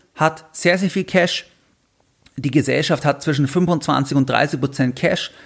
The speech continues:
in Bezug auf das gesamte Portfolio per Ende April zwanzig zwanzig. Das deutet also an, dass sie letztlich bisher keine attraktiven Assets gefunden haben, aber sie sind ja weiterhin trotzdem auch stark in Aktien mit dem restlichen Geld investiert.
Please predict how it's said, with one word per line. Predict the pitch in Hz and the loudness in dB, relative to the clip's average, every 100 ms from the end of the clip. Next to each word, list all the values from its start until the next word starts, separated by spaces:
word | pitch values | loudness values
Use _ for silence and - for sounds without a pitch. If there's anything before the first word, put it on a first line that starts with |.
| - | -2
in | 139 | 2
Bezug | 135 165 151 | 2 2 0
auf | 147 | 0
das | 127 | -6
gesamte | 127 131 135 135 | 0 2 2 0
Portfolio | 135 131 - 165 170 160 | -2 -4 0 0 2 0
per | - 123 | 0 0
Ende | 131 113 | 0 0
April | 120 131 123 | -2 -2 -4
zwanzig | - 123 120 120 | -2 -2 -2 -4
zwanzig. | 151 151 151 151 - - - | -2 -2 0 -4 -6 -20 -12
Das | 123 | -6
deutet | - 135 131 | 2 2 4
also | 123 131 | 0 0
an, | 131 143 156 - _ _ - | 0 0 -2 -8 _ _ 0
dass | 143 - | 0 2
sie | |
letztlich | 139 131 - 143 139 - - | 0 0 0 -4 -4 -10 -4
bisher | 165 165 160 | -2 2 0
keine | 160 139 143 | 0 0 0
attraktiven | 139 135 131 131 135 | 0 -4 -8 -8 -2
Assets | 127 131 143 - | -2 -2 -4 -4
gefunden | 135 202 214 214 175 165 | -2 0 0 0 -2 0
haben, | 160 160 165 160 - _ - | 2 0 -2 -8 -12 _ 2
aber | 151 180 180 143 - | 4 6 2 0 -6
sie | 143 | 0
sind | 175 | 4
ja | 156 131 | 4 4
weiterhin | 143 160 151 139 | 2 2 0 2
trotzdem | 135 - 147 | 0 -2 -2
auch | 135 | -2
stark | - 127 127 | -2 -4 -2
in | 135 | -2
Aktien | 107 - - 135 131 | -4 -6 -4 0 0
mit | 127 | 0
dem | 131 | -4
restlichen | 123 127 - - 127 131 127 - _ | -4 -6 -8 -10 -4 -4 -4 -14 _
Geld | 120 117 120 - _ _ _ _ - | -6 -4 -4 -8 _ _ _ _ -4
investiert. | 127 127 131 - 151 123 | 0 0 0 4 4 2